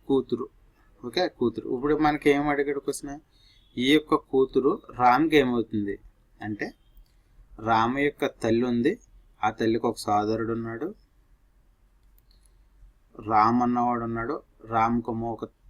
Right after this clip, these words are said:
తల్లి ఉంది, ఆ తల్లికి ఒక సోదరుడు ఉన్నాడు. ఆ సోదరుడికి ఒకే ఒక తోబుట్టు ఉంది, అంటే ఈమె తిరిగి మళ్ళీ ఈమె, ఈమెకి ఒక కూతురు ఉంది, కూతురు ఇక్కడ ఉంది. వీళ్ళిద్దరు ఏమవుతారంటే ఏమవుతారు?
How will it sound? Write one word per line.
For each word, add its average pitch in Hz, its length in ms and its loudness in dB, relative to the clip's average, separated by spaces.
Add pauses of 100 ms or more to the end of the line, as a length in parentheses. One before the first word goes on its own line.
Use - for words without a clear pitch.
(180)
తల్లి 113 220 0
ఉంది, 135 300 -6 (400)
ఆ 113 60 0
తల్లికి 113 340 -2
ఒక 113 140 -2
సోదరుడు 113 540 -4
ఉన్నాడు. 120 320 -4 (460)
ఆ 120 120 4
సోదరుడికి 123 840 -2
ఒకే 131 300 -2
ఒక 139 240 0
తోబుట్టు 117 380 0
ఉంది, 135 260 -8 (100)
అంటే 110 320 -2
ఈమె 113 400 -4
తిరిగి 113 220 -4
మళ్ళీ 117 240 -2
ఈమె, 113 220 -4 (480)
ఈమెకి 151 280 2
ఒక 147 160 0
కూతురు 123 320 2
ఉంది, 104 240 -4 (200)
కూతురు 127 260 -4
ఇక్కడ 120 220 -2
ఉంది. 104 200 -2 (500)
వీళ్ళిద్దరు 147 400 6
ఏమవుతారంటే 123 680 0 (580)
ఏమవుతారు? 143 680 0